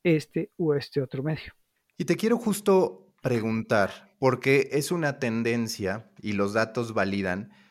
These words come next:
Speaker 2: que muchas de las suscripciones hoy a medios de comunicación se generan a columnistas slash newsletters, es decir,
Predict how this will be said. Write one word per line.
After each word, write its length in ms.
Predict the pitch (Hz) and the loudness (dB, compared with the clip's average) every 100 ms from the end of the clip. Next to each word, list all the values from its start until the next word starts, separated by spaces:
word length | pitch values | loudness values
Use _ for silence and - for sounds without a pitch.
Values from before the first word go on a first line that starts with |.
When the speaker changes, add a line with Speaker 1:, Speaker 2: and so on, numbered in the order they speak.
| _ | _
Speaker 2:
que 120 | - 143 | 0 0
muchas 420 | 160 170 190 170 | 2 0 0 0
de 100 | 147 | 2
las 240 | 120 117 | 2 0
suscripciones 920 | - 117 - 113 - 131 127 131 127 135 | -4 -8 -6 -6 -2 0 2 2 0 2
hoy 280 | 123 120 - | 2 2 -2
a 80 | 107 | 0
medios 360 | 123 123 123 | 0 2 0
de 120 | 120 | -2
comunicación 720 | 110 107 107 104 107 - 123 131 | -4 -4 -6 -4 -4 -2 -4 -4
se 160 | 135 | -6
generan 600 | 113 110 117 127 131 131 - | -4 -2 0 2 0 -4 -4
a 440 | 113 104 101 - | 2 2 0 -4
columnistas 1000 | - 117 123 139 180 190 - 202 208 - _ _ _ _ _ _ | -2 0 0 0 0 0 0 0 0 -6 _ _ _ _ _ _
slash 680 | - 113 - 135 151 160 - _ _ | -2 -2 0 2 2 0 -8 _ _
newsletters, 840 | 123 135 123 120 101 85 73 - _ _ _ | 0 0 2 2 2 0 -6 -16 _ _ _
es 160 | - 135 | 0 2
decir, 640 | 156 147 135 - - | 2 2 -2 -2 -12